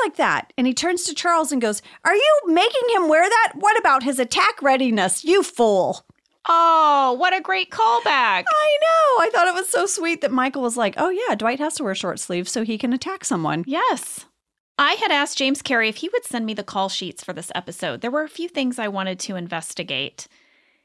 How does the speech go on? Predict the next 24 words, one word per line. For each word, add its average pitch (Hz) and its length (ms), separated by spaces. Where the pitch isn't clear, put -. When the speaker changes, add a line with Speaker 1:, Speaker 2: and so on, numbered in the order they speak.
Speaker 2:
And 233 140
I 254 140
noticed 262 480
that 208 120
there 214 140
was 214 160
a 220 60
note 220 480
for 214 180
this 233 340
scene 196 600
that 220 220
said, 165 540
"We 233 280
need 269 360
to 339 120
shoot - 360
this 254 220
scene 220 440
at - 200
three 269 320
thirty 247 420
P 226 300
M" 170 320